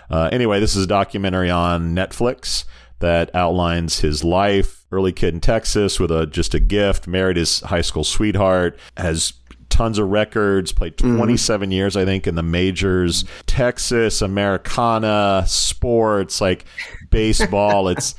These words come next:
Speaker 2: <laughs>
Speaker 1: it's got, it's, it's got it all. It's a feel-good story. And, and side note about my, my father, who I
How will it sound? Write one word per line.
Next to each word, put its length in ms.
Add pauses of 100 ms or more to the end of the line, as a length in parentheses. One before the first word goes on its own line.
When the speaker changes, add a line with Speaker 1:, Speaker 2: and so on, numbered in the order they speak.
Speaker 2:
<laughs> 120
Speaker 1:
it's 180
got, 200
it's, 240
it's 200
got 220
it 80
all. 180
It's 120
a 40
feel-good 420
story. 320
And, 80
and 280
side 240
note 160
about 260
my, 220
my 200
father, 400
who 160
I 180